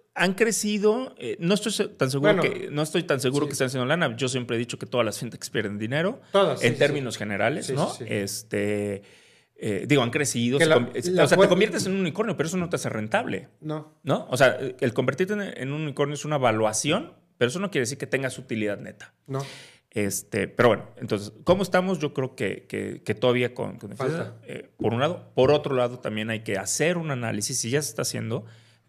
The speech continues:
Speaker 1: este, por la asociación, por ejemplo, por Fintech México, un análisis de qué necesitamos hacer ahora,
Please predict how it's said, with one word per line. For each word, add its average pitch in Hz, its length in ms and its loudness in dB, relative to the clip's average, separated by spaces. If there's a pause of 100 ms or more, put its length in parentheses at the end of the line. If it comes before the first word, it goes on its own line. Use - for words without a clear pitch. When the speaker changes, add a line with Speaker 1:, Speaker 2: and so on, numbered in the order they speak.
(340)
Speaker 1:
este, 98 1040 -4 (100)
por 110 140 2
la 98 60 2
asociación, 107 400 -4
por 113 100 -4
ejemplo, 104 300 -6
por 104 120 -12
Fintech 113 280 -6
México, 127 440 -4 (380)
un 180 100 2
análisis 180 560 0
de 123 360 -2 (200)
qué 185 160 6
necesitamos 185 480 0
hacer 180 300 0
ahora, 139 500 -2